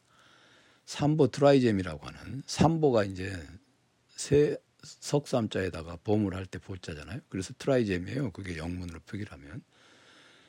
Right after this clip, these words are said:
삼보 트라이잼이라고 하는 컴퓨터가 있었어요. 그게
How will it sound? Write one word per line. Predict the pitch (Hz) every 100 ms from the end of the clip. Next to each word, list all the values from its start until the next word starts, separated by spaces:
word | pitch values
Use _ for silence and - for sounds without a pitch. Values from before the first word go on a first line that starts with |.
| _ _
삼보 | - 135 143
트라이잼이라고 | - 135 131 120 110 101 85 85
하는 | 76 76
컴퓨터가 | 120 127 - 101
있었어요. | 69 - 80 - 71 76 _
그게 | - 73